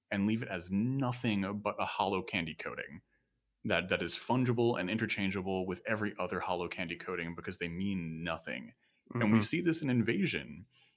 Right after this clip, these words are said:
Speaker 1: You know, like, the aesthetics of society keeps going. Like, society is ostensibly fairly normal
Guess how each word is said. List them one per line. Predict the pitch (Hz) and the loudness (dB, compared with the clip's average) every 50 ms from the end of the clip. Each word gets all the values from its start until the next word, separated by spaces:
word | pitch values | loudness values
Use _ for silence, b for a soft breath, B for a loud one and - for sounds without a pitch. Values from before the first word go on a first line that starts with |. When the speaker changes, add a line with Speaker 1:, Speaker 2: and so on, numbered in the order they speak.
| _ _ - | _ _ -2
Speaker 1:
You | 120 98 | 0 2
know, | 92 90 95 107 | 4 4 4 4
like, | 104 90 92 95 | 4 2 2 0
the | - 113 117 107 | 0 2 2 4
aesthetics | 104 - - - 196 202 - | 4 4 4 4 4 2 2
of | 87 82 | 0 0
society | - 92 - - - 92 82 104 | -2 -2 -2 -2 -2 -2 -2 -2
keeps | - - - 82 80 - - | -4 -6 -8 -6 -6 -6 -4
going. | - - - 98 156 185 - - 80 87 90 | -2 -2 -2 0 0 0 0 0 -2 -4 -6
Like, | 90 90 90 95 - | -4 -4 -4 -2 -2
society | - - 107 - - - 190 202 196 180 120 - | -2 -2 -2 -2 -2 -2 0 0 0 0 0 -2
is | - 95 - | -2 -4 -4
ostensibly | - - - - - - - 156 165 165 170 170 - 92 80 | -6 -4 -4 -4 -4 -2 -2 -2 0 0 0 0 0 -2 -4
fairly | - - - - - 170 185 143 120 98 | -4 -4 -2 0 0 2 2 2 4 4
normal | 90 87 90 90 101 117 120 104 87 82 78 - | 2 2 2 2 2 2 2 2 0 0 -2 -2